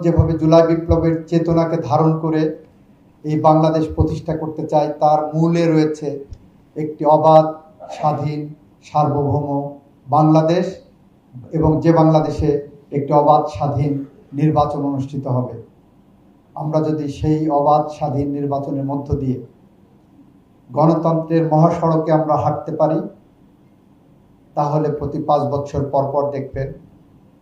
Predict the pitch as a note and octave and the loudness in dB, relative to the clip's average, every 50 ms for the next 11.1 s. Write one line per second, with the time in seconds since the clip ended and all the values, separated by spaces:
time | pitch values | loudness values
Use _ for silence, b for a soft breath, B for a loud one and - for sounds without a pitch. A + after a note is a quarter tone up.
0 | _ _ _ _ _ _ - C#3+ B2+ B2+ B2+ B2+ - D3 C#3+ C#3+ C#3+ - D#3 D3+ | _ _ _ _ _ _ -6 -4 -4 -4 -4 -4 -2 -2 -2 -2 0 0 2 4
1 | D#3 D3+ D3+ D3 - - - - - C3+ C3 C3+ C3 C3+ C3+ C3+ - - - _ | 4 4 2 0 -6 -10 -14 -14 -8 -6 -4 -4 -4 -6 -8 -12 -16 -20 -20 _
2 | _ _ - D#3 D3+ E3 E3+ E3+ F3 F3 E3 - - D#3+ - - D3 D#3 D#3 D#3 | _ _ 0 2 4 4 4 4 2 2 0 0 -2 -2 -2 0 2 2 2 0
3 | D#3 - - - D3+ - B2 C3 - - - - - - _ _ _ _ _ _ | 0 -2 -4 -4 -6 -6 -6 -6 -8 -8 -12 -18 -20 -20 _ _ _ _ _ _
4 | _ - - - - _ _ _ _ - C#3 C#3 C#3+ C#3+ - - D#3 D#3 D3+ - | _ -20 -20 -20 -20 _ _ _ _ -6 -4 -2 -2 -2 0 2 2 2 2 2
5 | D#3+ D#3 D#3 D3+ - D3 D3 C#3+ D#3+ D#3+ D#3 D3+ D3 C#3+ B2+ B2+ B2+ D3+ D#3+ D#3 | 2 2 2 2 0 -2 -2 0 0 0 0 0 -2 -4 -4 -4 -4 -4 -4 -4
6 | D3+ - - _ _ _ _ _ _ _ _ _ _ _ _ _ _ _ _ _ | -6 -8 -14 _ _ _ _ _ _ _ _ _ _ _ _ _ _ _ _ _
7 | _ _ _ - B2+ C3 C#3 C#3+ C#3+ C#3+ - - - - D#3+ D#3+ D#3+ - D#3+ D#3 | _ _ _ -6 -4 0 0 2 0 0 0 2 4 4 4 4 2 0 0 -2
8 | D#3 D3 D3 C3+ C#3 C3+ B2+ C#3+ C3+ C3+ C#3+ D#3+ F#3 - - - _ _ _ _ | 0 0 0 0 0 -2 -2 -2 -2 -4 -4 -6 -8 -10 -16 -20 _ _ _ _
9 | _ _ _ _ _ _ _ _ - _ - C3 C#3 D3+ D3+ C#3+ B2+ C3+ E3 E3+ | _ _ _ _ _ _ _ _ -14 _ -4 0 2 2 2 2 2 0 0 0
10 | F3 F3 - F3 E3+ E3 E3 E3 D#3 D#3 D#3 D3+ D#3 D#3 C#3+ C#3+ D3+ E3 - - | 0 0 0 2 2 4 4 4 4 2 2 0 0 0 -2 -2 -2 -2 -4 -6
11 | - | -10